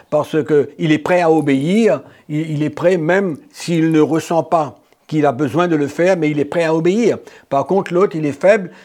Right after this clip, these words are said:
ben, il n'est pas prêt à obéir, et souvent, il se rebelle, il endurcit son cœur.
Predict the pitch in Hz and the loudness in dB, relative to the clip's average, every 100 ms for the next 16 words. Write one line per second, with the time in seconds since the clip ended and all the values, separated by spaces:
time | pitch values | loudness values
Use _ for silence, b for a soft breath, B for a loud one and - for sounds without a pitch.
0 | B 147 151 147 147 151 151 - 196 180 | B 0 2 2 -2 -2 -2 0 2 4
1 | 156 147 135 143 202 202 202 - 160 143 | 4 2 0 0 0 0 -4 -10 -4 -4
2 | 131 156 147 185 165 - 160 - 143 131 | -4 -4 0 0 -2 -4 -4 -2 -2 -2
3 | 135 175 196 156 143 127 120 143 143 - | 0 0 0 0 -2 -2 -4 -6 -8 -12
4 | 165 226 214 | -8 -2 -2